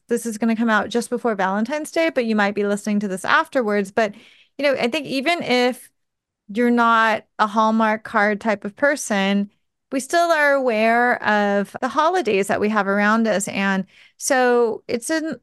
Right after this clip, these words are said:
it's a nice time, a nice way of the calendar reminding us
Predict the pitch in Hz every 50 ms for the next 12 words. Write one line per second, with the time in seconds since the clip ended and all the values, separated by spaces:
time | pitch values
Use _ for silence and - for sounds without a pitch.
0 | _ _ - - 247 - 320 330 330 330 349 339 - - 302 269 247 254 254 254
1 | 254 240 240 226 233 240 226 - - - - - - - - - - - 208 220
2 | 233 226 220 226 226 233 226 220 190 214 202 - - - 226 214 214 220 226 226
3 | 226 240 233 226 226 214 208 202 202 202 208 214 220 220 240 233 220 - - 190
4 | 190 196 - - -